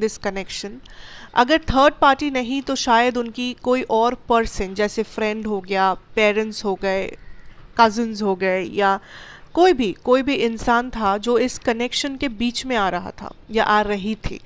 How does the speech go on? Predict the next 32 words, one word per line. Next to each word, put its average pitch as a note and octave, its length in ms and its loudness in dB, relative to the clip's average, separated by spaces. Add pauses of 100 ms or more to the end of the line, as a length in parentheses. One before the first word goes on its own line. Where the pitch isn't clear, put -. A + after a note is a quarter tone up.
(340)
इस A#3 140 -2
कनेक्शन B3+ 520 0
के, C4+ 320 0
अ, G3+ 420 4 (640)
लिए B3+ 200 2
एक G3+ 160 -6
ब्लॉकेज A#3 640 2
क्रिएट A3+ 360 -2
किया G#3+ 280 0
गया G3 240 0
था। G#3 280 -4 (580)
And C4 360 4
right B3 380 4
now D#4 440 2
आपके A#3+ 320 0
पर्सन C4+ 580 -2
आपको B3+ 340 -2
ये B3+ 160 0
आज A3 340 0
कहना A#3 420 -2
चाहेंगे G#3+ 540 -4
कि B3 140 -8
इस - 200 -6
पर्सन C#4 400 0
को D4+ 100 -2
finally C4 640 -2 (300)
दिखने C4 440 0
लगा G#3 340 4
है G#3 200 -2
कि A3 120 -8
आप A3 260 2
कितने A#3+ 520 -4